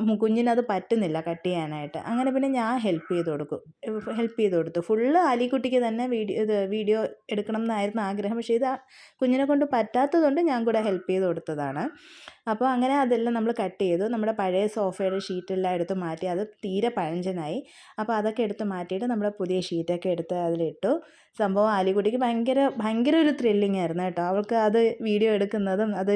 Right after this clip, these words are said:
ചെയ്യുന്നതും ഒക്കെ ഭയങ്കര ഒരു ഇൻട്രസ്റ്റ് ഉള്ളൊരു കാര്യമായിട്ട് എനിക്ക് ഫീൽ ചെയ്തു. അപ്പം ഞാൻ just ഒന്ന് ഹെൽപ്പ് മാത്രമേ ചെയ്ത് കൊടുത്തിട്ടുള്ളൂ. ആ,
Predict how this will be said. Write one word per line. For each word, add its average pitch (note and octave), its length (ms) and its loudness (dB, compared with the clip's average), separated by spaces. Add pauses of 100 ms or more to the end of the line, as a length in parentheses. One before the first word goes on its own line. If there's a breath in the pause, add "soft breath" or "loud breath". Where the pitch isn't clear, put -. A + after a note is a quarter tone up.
ചെയ്യുന്നതും G#3 640 0
ഒക്കെ A3+ 240 -2
ഭയങ്കര C#4 380 4
ഒരു C#4 80 4
ഇൻട്രസ്റ്റ് B3 440 2
ഉള്ളൊരു A#3 260 4
കാര്യമായിട്ട് G#3 440 2
എനിക്ക് F#3+ 260 -2
ഫീൽ E3+ 240 0
ചെയ്തു. D#3+ 240 0 (1080 loud breath)
അപ്പം A3+ 180 0
ഞാൻ C#4+ 220 2
just C4+ 220 -2
ഒന്ന് C4+ 140 0
ഹെൽപ്പ് A3 380 0
മാത്രമേ G3 440 -2
ചെയ്ത് F#3+ 280 -4
കൊടുത്തിട്ടുള്ളൂ. E3+ 560 -2 (480 loud breath)
ആ, G#3+ 60 -4